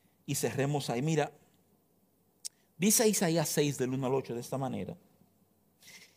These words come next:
"En el año que murió el rey Usías, vi yo al Señor sentado sobre un trono alto y sublime, y sus faldas llenaban el templo.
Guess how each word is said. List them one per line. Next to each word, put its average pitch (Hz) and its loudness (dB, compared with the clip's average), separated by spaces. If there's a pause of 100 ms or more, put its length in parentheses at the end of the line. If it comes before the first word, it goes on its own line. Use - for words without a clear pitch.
(760)
"En 190 12
el 190 12
año 311 8
que 247 2
murió 190 6
el 170 6
rey 180 0
Usías, - -6 (1500)
vi 240 2 (120)
yo 180 4
al 143 2
Señor 135 0
sentado 202 4
sobre 170 0
un 175 0
trono 165 2
alto 190 6
y 165 2
sublime, 143 -4 (600)
y 208 10
sus 214 2
faldas 226 6
llenaban 170 0
el 156 2
templo. 170 -6